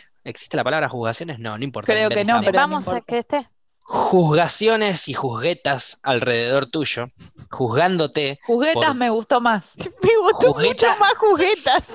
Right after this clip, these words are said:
Speaker 1: juzguetas
Speaker 3: <laughs>
Speaker 1: así, realizando juzgaciones ante Flora, que, que ella, pobrecita, está caminando con un brazo en modo deforme,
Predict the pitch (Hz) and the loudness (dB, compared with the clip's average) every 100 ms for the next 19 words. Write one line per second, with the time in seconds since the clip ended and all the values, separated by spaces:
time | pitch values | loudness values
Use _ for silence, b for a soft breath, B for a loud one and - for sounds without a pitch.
0 | - - - 202 170 160 240 339 233 311 | -20 -8 2 4 4 2 2 2 0 2
1 | 165 147 - - 165 160 156 160 - 208 | -2 -2 -6 -8 -2 0 2 0 2 2
2 | 214 180 - 151 135 147 135 185 214 214 | 4 2 4 2 4 2 0 0 0 0
3 | 202 - - B B - - 415 539 - | -2 -8 -16 B B -2 0 0 -2 2
4 | 208 135 139 156 B B B B B _ | 2 4 0 -2 B B B B B _
5 | _ - - - - 143 139 135 131 _ | _ -4 -2 -2 -4 -6 -4 -4 -10 _
6 | 143 151 196 - 185 190 190 165 - 208 | -2 0 0 0 0 2 2 2 -2 -4
7 | 180 170 170 156 175 175 147 151 156 156 | -2 2 2 2 2 2 0 0 -2 -2
8 | 165 - 196 127 143 143 131 175 143 120 | -4 -4 -6 -4 -2 -2 -2 -2 -4 -4